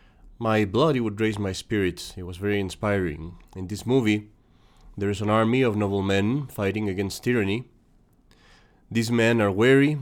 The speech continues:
they're afraid, they have suffered one defeat after another.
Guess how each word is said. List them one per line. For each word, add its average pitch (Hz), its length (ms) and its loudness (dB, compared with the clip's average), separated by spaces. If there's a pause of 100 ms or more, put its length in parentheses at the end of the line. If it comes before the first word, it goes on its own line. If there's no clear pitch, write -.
they're 90 160 -4
afraid, 123 500 2 (840)
they 95 60 -14
have 90 140 -10
suffered 120 440 -2
one 104 220 0
defeat 117 380 0
after 101 260 -4
another. 127 480 0